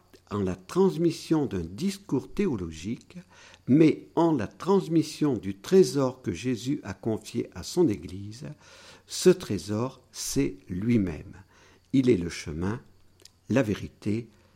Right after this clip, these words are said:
et la vie. Nous prendrons le plan que nous avions choisi dans no-, la session que nous avions organisée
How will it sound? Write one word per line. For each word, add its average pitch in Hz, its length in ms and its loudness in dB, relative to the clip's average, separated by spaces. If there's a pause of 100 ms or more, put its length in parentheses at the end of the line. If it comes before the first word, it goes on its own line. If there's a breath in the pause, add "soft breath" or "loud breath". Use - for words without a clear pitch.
(340 soft breath)
et 160 120 8
la 101 100 2
vie. - 300 -12 (1900 soft breath)
Nous 156 520 12 (800)
prendrons 139 880 0 (460)
le 117 180 4
plan 135 500 4 (420)
que 117 80 4
nous 117 200 4
avions 107 240 2
choisi 123 600 0 (560 soft breath)
dans 120 420 4
no-, 110 240 0 (140)
la 95 120 -2
session 139 640 2
que - 160 -8
nous 107 220 0
avions 110 380 -2
organisée 107 760 -2